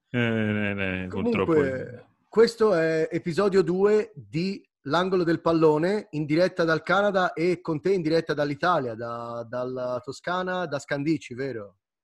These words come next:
Speaker 1: Scandicci, sì, assolutamente. In questo momento mi trovo a Scandicci.
Speaker 2: Ti ringrazio per essere qui oggi, Leonardo, a parlare di Fiorentina e di calcio con me. Questo
Speaker 1: È un
Speaker 2: è un po-,
Speaker 1: piacere.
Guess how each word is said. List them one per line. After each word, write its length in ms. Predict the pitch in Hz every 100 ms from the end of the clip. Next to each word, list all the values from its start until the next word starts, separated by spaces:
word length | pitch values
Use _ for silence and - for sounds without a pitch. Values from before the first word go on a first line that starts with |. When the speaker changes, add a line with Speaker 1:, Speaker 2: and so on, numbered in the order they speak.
| -
Speaker 1:
Scandicci, 500 | - 214 151 131 -
sì, 320 | 98 131 135 -
assolutamente. 680 | 127 - 127 120 117 92 92
In 60 | 98
questo 220 | 113 120
momento 280 | 123 123 120
mi 80 | 101
trovo 180 | 101
a 60 | 98
Scandicci. 680 | - 104 - 90 - - _ _ _
Speaker 2:
Ti 160 | 170
ringrazio 600 | 175 170 156 175 185 - 143
per 140 | 156
essere 280 | 156 - 156
qui 180 | 135 156
oggi, 420 | 147 156 165 175
Leonardo, 640 | 165 139 135 147 139 180
a 80 | 156
parlare 380 | - 131 139 135
di 80 | 127
Fiorentina 540 | 127 139 135 170 170 151
e 120 | 156
di 120 | 135
calcio 400 | 139 143 139 135
con 120 | 131
me. 260 | 147 196 - _ _ _ _ _
Questo 300 | - 185 180
Speaker 1:
È 40 |
un 60 | 123
Speaker 2:
è 40 | 151
un 40 |
po-, 80 | 151
Speaker 1:
piacere. 600 | - 123 107 90 -